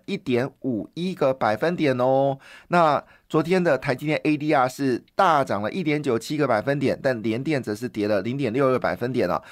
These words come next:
那联电现在是贴息，联电的说法呢是明年一定会好，但今年还在看整个方向，所以集中的焦点是在台积电。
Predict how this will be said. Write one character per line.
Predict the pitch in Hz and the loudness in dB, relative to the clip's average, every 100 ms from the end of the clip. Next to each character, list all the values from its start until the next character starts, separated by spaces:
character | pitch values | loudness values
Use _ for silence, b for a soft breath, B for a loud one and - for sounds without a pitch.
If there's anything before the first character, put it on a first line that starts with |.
| B | B
那 | - 160 | -2 0
联 | 151 | 0
电 | 156 165 | 0 0
现 | 151 | 2
在 | 147 123 | 2 2
是 | |
贴 | 135 - 139 | -2 0 0
息， | 135 - 76 B B B | 0 -8 -10 B B B
联 | 151 | 0
电 | 226 | 2
的 | 202 | 0
说 | 170 175 | 2 0
法 | 180 139 | 2 0
呢 | 101 101 | 0 -4
是 | - 151 123 - | 0 2 2 0
明 | 123 139 | -4 -2
年 | 180 123 98 98 _ | 0 0 -2 -8 _
一 | - 127 | -8 -4
定 | 156 | -2
会 | 139 113 | 0 -2
好， | 90 - | -2 -6
但 | - 139 | -2 -2
今 | 139 160 | -2 -4
年 | 123 90 B B | -2 -4 B B
还 | - 110 | -6 -4
在 | - 135 | 0 0
看 | 117 - 131 98 | 0 -2 -2 -2
整 | - | -10
个 | 87 | -10
方 | - 131 117 | -2 0 0
向， | 131 120 92 B B | 0 0 0 B B
所 | - 151 | -2 0
以 | 143 - _ | 2 -2 _
集 | 131 | -6
中 | 135 160 | -2 -2
的 | |
焦 | 147 151 | 2 2
点 | 139 95 | 2 -6
是 | - | -2
在 | 127 | -2
台 | 117 98 | 0 -2
积 | 98 117 | -4 -4
电。 | 117 | -4